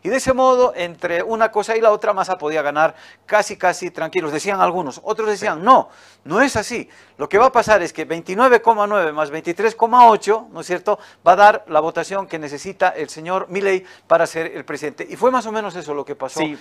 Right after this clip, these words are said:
Speaker 1: en última instancia.
Speaker 2: Eh, de hecho, se había especulado, el viernes se hablaba mucho, incluso de, eh, que Horacio Rodríguez Larreta, que recordemos fue el que le disputó la candidatura o la precandidatura a Patricia Bullrich en Juntos por el Cambio,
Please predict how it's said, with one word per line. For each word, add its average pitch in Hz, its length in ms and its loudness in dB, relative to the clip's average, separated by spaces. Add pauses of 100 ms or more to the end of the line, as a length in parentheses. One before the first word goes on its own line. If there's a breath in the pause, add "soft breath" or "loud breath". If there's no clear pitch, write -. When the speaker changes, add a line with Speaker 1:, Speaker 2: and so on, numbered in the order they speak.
Speaker 1:
en 160 140 -8
última 151 300 -8
instancia. - 420 -16
Speaker 2:
Eh, 175 100 -10
de 180 220 2
hecho, 269 240 -6
se 190 300 -4
había 247 220 -2
especulado, 175 720 0
el 156 100 -8
viernes 208 640 -4
se 156 160 -8
hablaba 196 320 0
mucho, 214 500 -6 (320 soft breath)
incluso 175 580 -6
de, 190 460 -2
eh, 131 520 -6
que 156 220 -6
Horacio 214 480 2
Rodríguez 165 500 -6
Larreta, 156 680 -2
que 135 120 -12
recordemos 143 680 -4 (320 soft breath)
fue 175 140 -2
el 175 100 -6
que 165 100 -8
le 143 140 -2
disputó 143 640 -2
la 147 220 -2
candidatura 135 800 -2
o 135 60 -10
la 123 160 -8
precandidatura 151 880 -6
a 120 160 -16
Patricia 156 400 -10
Bullrich 151 360 -10
en 127 120 -16
Juntos 165 300 -12
por 190 120 -8
el 196 100 -8
Cambio, 185 360 -4